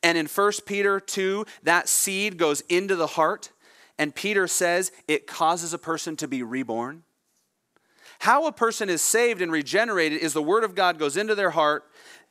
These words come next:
God brings it to life, and the person believes, they repent of their sins, and they put their faith in him, and God's brought spiritual life to them. Well, guess what?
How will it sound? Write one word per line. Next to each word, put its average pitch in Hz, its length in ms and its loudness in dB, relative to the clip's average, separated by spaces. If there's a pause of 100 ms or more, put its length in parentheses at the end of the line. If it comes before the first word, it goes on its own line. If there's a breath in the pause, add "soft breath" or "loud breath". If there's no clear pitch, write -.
(400 loud breath)
God 190 340 4
brings 196 260 0
it 196 100 0
to 170 80 4
life, 202 520 2
and 196 80 -4
the 175 60 -2
person 190 380 0
believes, 170 340 2
they 160 100 0
repent 190 320 2
of 233 60 -2
their 202 100 2
sins, 175 300 -2
and 156 100 -6
they 147 60 0
put 233 220 0
their 202 100 0
faith 185 320 -2
in 165 120 -4
him, 165 260 0 (200 loud breath)
and 160 140 -4
God's 175 240 2
brought 156 180 0
spiritual 214 540 -2
life 170 260 -2
to - 80 -12
them. 120 300 -8
Well, 160 120 -16
guess 226 280 -4
what? 214 300 -2